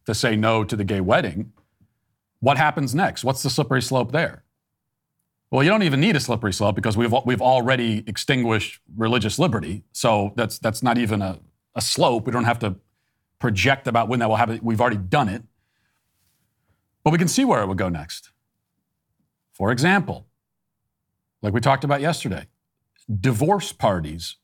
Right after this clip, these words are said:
are a real thing that actually happen, and people ha-, and people have invitations for them. They make cakes for them. They have, they have, uh, photographs taken.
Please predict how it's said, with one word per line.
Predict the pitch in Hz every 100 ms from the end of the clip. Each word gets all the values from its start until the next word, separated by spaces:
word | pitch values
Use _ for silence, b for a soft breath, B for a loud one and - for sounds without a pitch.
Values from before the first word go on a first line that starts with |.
| _
are | 107 110 123 -
a | 120
real | 110 127 151
thing | 135 - 233 80
that | 90 101
actually | 101 - 143 151
happen, | 143 180 156 - - -
and | 104 92
people | 120 127 127 120
ha-, | 120
and | - 104
people | 98 107 110
have | 117 117
invitations | 127 147 - 190 - 123 98
for | 101 87
them. | 82
They | 87 101
make | 131 131 -
cakes | 185 185 -
for | - 98 87
them. | 82 71 - B B B
They | 107
have, | 120 117 -
they | 117
have, | 117 127 -
uh, | 131
photographs | 139 - 196 190 135 95 -
taken. | - 85 80 78